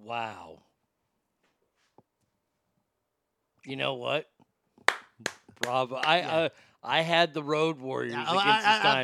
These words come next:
Speaker 1: Steiners.
Speaker 2: felt you did, and I'm, I'm certainly
Speaker 1: Wow.
Speaker 2: waiting
Speaker 1: Yeah.
Speaker 2: for you. They were there. The Sti-, the, the, the, the, the, uh, Road Warriors are there.
Speaker 1: I didn't even think of the Dudleys. Holy shit. Who's the other tag team?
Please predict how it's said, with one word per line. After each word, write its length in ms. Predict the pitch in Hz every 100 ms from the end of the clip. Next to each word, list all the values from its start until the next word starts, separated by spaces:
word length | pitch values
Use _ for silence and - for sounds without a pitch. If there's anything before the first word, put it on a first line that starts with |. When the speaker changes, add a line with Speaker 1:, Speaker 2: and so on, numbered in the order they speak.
| 190
Speaker 1:
Steiners. 60 | 220
Speaker 2:
felt 280 | 220 233 233
you 80 | 220
did, 260 | 233 220
and 140 | 180 190
I'm, 180 | 269 381 - _ _
I'm 260 | 165 247 320
certainly 800 | - 269 349 392 339 247 190 143 _ _ _ _ _
Speaker 1:
Wow. 600 | - 135 143 151 147 127 - 143 160
Speaker 2:
waiting 320 | 262 349 -
Speaker 1:
Yeah. 40 |
Speaker 2:
for 60 | 240
you. 120 | 226
They 120 | 233
were 140 | 339 302
there. 420 | 277 330 208 131
The 180 | 170 175
Sti-, 340 | - 226 277
the, 220 | 208 196 202
the, 180 | 208 190 190 160 196
the, 100 | 196 156 202 -
the, 60 |
the, 260 | 170 185 175
uh, 160 | 165 151
Road 220 | 202 254
Warriors 360 | 262 254 240 185
are 60 |
there. 480 | 190 226 226 135 98 _ _
Speaker 1:
I 180 | 127 127
didn't 280 | 123 131 131
even 340 | 127 127 127
think 280 | - 120 113
of 80 | 113
the 100 | 107
Dudleys. 720 | 107 104 98 98 98 - - _ _ _
Holy 720 | _ 156 175 185 170 147 131 143
shit. 220 | - 147
Who's 240 | 165 202
the 140 | 180 185
other 140 | 165
tag 360 | 147 175 180 -
team? 200 | 104